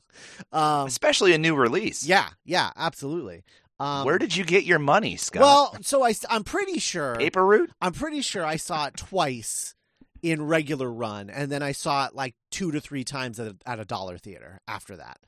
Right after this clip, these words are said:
Speaker 1: Um, just like, "Oh, I got, I can go see First Contact again right now." 'Cause, you know,
Speaker 2: <laughs>
Speaker 1: back then it took, like,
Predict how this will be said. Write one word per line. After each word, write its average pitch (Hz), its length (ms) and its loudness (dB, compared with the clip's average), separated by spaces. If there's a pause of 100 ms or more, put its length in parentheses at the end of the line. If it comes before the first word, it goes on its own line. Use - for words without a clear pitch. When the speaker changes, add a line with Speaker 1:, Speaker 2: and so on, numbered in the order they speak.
(440)
Speaker 1:
Um, 104 480 -4 (520)
just - 260 -6
like, 107 300 -6
"Oh, 160 60 0
I 156 120 -4
got, 151 140 -8
I 139 100 -8
can 147 160 -12
go 131 100 -4
see 139 140 -10
First 160 240 -10
Contact 185 400 -8
again 107 240 -10
right 131 180 -10
now." 151 180 -6 (400)
'Cause, 311 180 -2
you 359 100 2
know, 170 300 -2
Speaker 2:
<laughs> - 160 -8
Speaker 1:
back - 220 -2
then 240 200 2
it 139 100 -4
took, - 220 -6
like, 127 280 -10